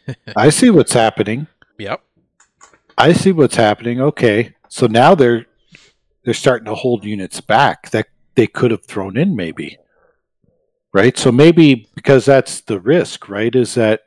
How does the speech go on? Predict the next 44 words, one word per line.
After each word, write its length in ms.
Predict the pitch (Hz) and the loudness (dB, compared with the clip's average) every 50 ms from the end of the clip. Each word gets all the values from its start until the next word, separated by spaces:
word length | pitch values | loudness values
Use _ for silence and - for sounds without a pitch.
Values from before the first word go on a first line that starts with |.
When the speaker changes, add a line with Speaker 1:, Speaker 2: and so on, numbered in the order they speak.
| _ _ _ _ _ _ _ _ _ _ _ _ _ _ - | _ _ _ _ _ _ _ _ _ _ _ _ _ _ -4
Speaker 2:
well, 160 | 101 98 95 | -2 -2 -2
now 240 | 98 110 110 123 135 | 0 0 2 2 2
you're 240 | - 117 120 143 143 | 0 2 2 2 4
holding 380 | 117 151 156 143 135 123 113 | 4 2 0 2 0 -2 -2
units 380 | 110 113 127 147 147 131 - - | -2 -2 0 0 0 -2 -2 -4
in 100 | 113 98 | -6 -6
reserve 420 | 90 87 - - 98 117 143 139 | -8 -10 -8 -4 -2 -2 -2 -2
for 120 | - 113 95 | -2 -4 -4
at 100 | 87 - | -4 -6
least 360 | 82 90 104 123 - - - | -8 -4 -4 -4 -4 -6 -12
three 240 | - - 110 107 104 | -6 -4 -2 -2 -2
turns. 580 | - - 95 92 120 170 202 208 - - - _ _ _ _ _ _ _ _ _ - | -4 -6 -6 -2 0 0 0 0 -2 -4 -14 _ _ _ _ _ _ _ _ _ -14
Speaker 1:
Yeah. 200 | 104 92 85 90 - | -12 -12 -12 -14 -8
Speaker 2:
How 180 | - - 117 120 | -4 -2 0 0
many 160 | 123 123 127 | 2 0 0
units 440 | 120 117 123 151 185 196 160 - - | 0 0 -2 0 0 0 -2 0 0
are 60 | 117 | 0
you 160 | 107 101 98 | 0 2 0
holding 520 | - - 104 98 90 90 95 92 90 87 - _ _ _ _ _ _ _ | -2 -2 -2 -2 -2 -2 -4 -6 -6 -8 -10 _ _ _ _ _ _ _
for 180 | - - 101 | -4 -2 -2
this 420 | 92 101 98 - - - - - - _ _ _ _ _ _ _ _ _ | 0 -2 -4 -4 -4 -8 -8 -10 -12 _ _ _ _ _ _ _ _ _
flank 300 | - 107 104 101 98 - | -2 0 0 0 -2 -4
attack? 580 | - - - 98 87 85 85 - - - - - _ _ _ _ _ _ _ _ - | -6 -6 -2 -2 0 -2 -2 -4 -6 -10 -10 -10 _ _ _ _ _ _ _ _ -20
Speaker 1:
Yeah, 160 | 107 101 95 - - | -20 -20 -20 -12 -2
Speaker 2:
Right? 140 | 98 95 113 | 0 2 2
Speaker 1:
you're 100 | 113 110 | 2 2
Speaker 2:
That's 220 | - 120 123 123 - | 2 0 0 0 0
gonna 240 | - 143 127 123 113 | -2 -2 -2 0 0
be, 340 | 104 120 117 117 113 107 113 | 0 -2 -2 -2 -6 -12 -10
you're 240 | 110 110 131 143 151 | -2 2 2 2 2
playing 560 | - - - 139 135 127 123 117 110 101 - _ _ _ - | 0 -2 -2 0 2 2 0 -2 -4 -8 -10 _ _ _ -12
points 460 | - - 123 123 117 - - - - | -6 -2 -2 -2 -2 -4 -6 -10 -8
down. 540 | - - 98 120 147 151 95 73 73 73 - _ _ _ _ _ _ _ _ _ _ _ _ _ _ _ _ _ _ _ _ _ _ _ _ _ _ _ - | -2 0 2 4 4 4 2 0 -4 -10 -18 _ _ _ _ _ _ _ _ _ _ _ _ _ _ _ _ _ _ _ _ _ _ _ _ _ _ _ -4
Like, 300 | - 95 95 92 - - | -2 -2 -2 -2 -2 -2
uh, 140 | 110 95 95 | -2 -2 -2
so 140 | - - 123 | -2 -2 -2
you, 240 | 107 110 123 139 113 | -2 -2 -2 -6 -2
there's 240 | 110 113 107 - | 0 0 0 0
a 60 | 101 - | -2 -6
chance 480 | - - - 135 147 185 180 - - | -6 -2 0 2 4 4 2 0 -2
you 80 | 127 110 | -6 -6
can 120 | - 107 | -6 -6
be 180 | 95 110 107 107 | -4 0 0 0
overwhelmed. 840 | 107 104 95 98 87 82 101 120 160 180 143 80 - - - - - | 0 -2 -4 -6 -8 -4 -2 0 0 0 -2 -6 -10 -16 -16 -18 -18